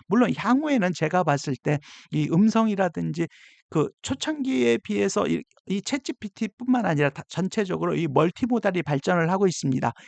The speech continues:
그리고 음성 같은 부분도 지금 많은 부분이,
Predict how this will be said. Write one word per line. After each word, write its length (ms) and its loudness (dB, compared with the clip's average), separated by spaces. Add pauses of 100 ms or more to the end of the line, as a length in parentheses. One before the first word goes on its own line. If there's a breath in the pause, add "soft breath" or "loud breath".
그리고 220 2
음성 320 2
같은 300 -4
부분도 400 -2 (260 loud breath)
지금 400 -2
많은 380 2
부분이, 420 0